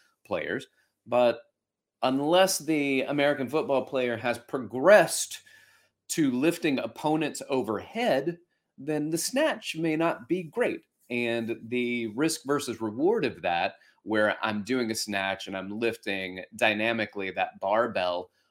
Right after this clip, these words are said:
overhead, um, and that doesn't mimic, and that's not similar to what I do in my daily life, unless we start shifting for football to look like the W W E. And then we've got lifting people overhead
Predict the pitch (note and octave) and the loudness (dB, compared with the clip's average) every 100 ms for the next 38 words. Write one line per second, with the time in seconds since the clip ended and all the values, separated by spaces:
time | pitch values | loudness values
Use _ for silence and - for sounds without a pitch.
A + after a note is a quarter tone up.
0 | _ - C#3+ C#3+ A#2+ G#2 B2 D#3+ G2 E2+ | _ 0 2 4 2 -2 -2 0 2 2
1 | F2+ G#2 _ _ _ _ - F#2+ F#2 F2+ | -2 -10 _ _ _ _ -6 -2 -2 -4
2 | F2 - _ _ _ _ _ _ _ - | -6 -10 _ _ _ _ _ _ _ -6
3 | A2+ G#2 G2+ G2 - A2 C3 B2+ G2+ - | -4 -2 -4 -8 -2 2 2 2 -10 0
4 | A#2 C3 A#2 F#2+ - G#2+ G2 D#2+ D2+ - | 2 2 0 -6 -10 -8 -8 -10 -14 -20
5 | - A#2 A2+ - - B2 D3 E3 - - | -12 -4 -4 -4 -4 0 2 2 2 0
6 | A2 G2 F2+ F2+ F2 A2+ F#2+ F#2 F2 - | 0 -2 -6 -8 -8 -8 -6 -2 -4 -4
7 | G2 F#2 F#2+ F#2 E2+ E2+ D#2+ E2+ E2+ F2 | -6 -4 -4 -6 -4 -8 -6 -6 -4 -2
8 | F2 F2 - C3+ B2 C3 C#3+ C3+ C3 - | -4 -4 0 2 2 4 4 4 2 -4
9 | - - _ - A#2 A2+ - - C3 A#2 | -10 -20 _ -2 0 2 2 2 6 4
10 | - - A2+ - G#2+ G2+ G2+ G2+ - - | 4 -2 -2 -4 -4 -4 -6 -8 -10 -6
11 | A#2 - - - G#2 G#2 G#2 A2 A2 A#2 | -6 -2 -4 -2 -2 -2 -2 -4 -2 0
12 | A2 G#2+ G#2+ A2 G#2+ A#2 D3+ G#3 C4 F#3+ | 0 0 -2 0 0 4 4 6 4 4
13 | - - C3 C#3 C3+ B2+ G#2+ B2 A#2+ - | 0 -4 0 2 2 -2 0 2 2 0
14 | A2 C3+ C3+ A#2+ A#2+ A#2 A2+ - G#2+ G#2 | -4 -4 -2 -6 -6 -6 -6 -4 -4 -4
15 | G2 F#2+ G2 F#2+ | -4 -4 -4 -6